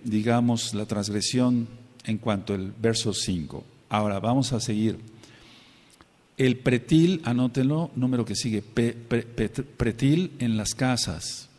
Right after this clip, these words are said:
en las casas, es decir, en las azoteas, para evitar accidentes. Tú esto ya te lo sabes.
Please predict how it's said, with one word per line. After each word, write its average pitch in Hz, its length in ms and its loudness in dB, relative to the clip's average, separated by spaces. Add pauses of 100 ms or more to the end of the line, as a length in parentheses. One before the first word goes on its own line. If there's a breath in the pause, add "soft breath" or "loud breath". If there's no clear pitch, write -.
(420)
en 117 160 -6
las 104 180 -6
casas, 113 680 -4 (840 soft breath)
es - 160 -6
decir, 127 120 2
en 120 80 2
las 107 220 0
azoteas, 110 680 0
para 107 200 -2
evitar 107 340 -2
accidentes. 117 840 0 (2500 loud breath)
Tú 185 160 0
esto 117 280 0
ya 104 160 2
te 101 100 -6
lo 95 140 -6
sabes. 98 640 -2